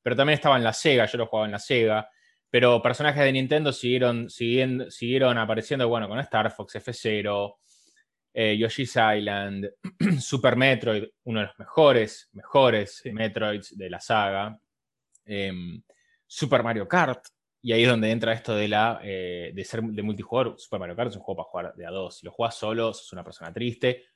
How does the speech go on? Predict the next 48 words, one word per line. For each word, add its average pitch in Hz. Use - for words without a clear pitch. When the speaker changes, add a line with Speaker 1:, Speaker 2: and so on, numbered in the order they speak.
Speaker 1:
Entiendo 110
que 101
lo 95
juegues 107
solo. 139
Speaker 2:
<laughs> 151
Speaker 1:
Yo 127
juego 117
solo 110
en 98
la 90
Switch -
el 90
Mario 92
Kart, 143
pero 95
no 104
está 107
hecho 98
para 78
eso. -
Em, 98
después 247
el 175
Super 185
Mario 170
R 160
P 131
G, 202
que 170
yo 247
tengo 214
muy 185
buenas 180
memorias 123
de 98
ese 95
juego, 107
eh, 90
jugándolo 110
en 117
un 110
emulador 107
en 107
la 92
computadora, 107
métanme 113
preso. 104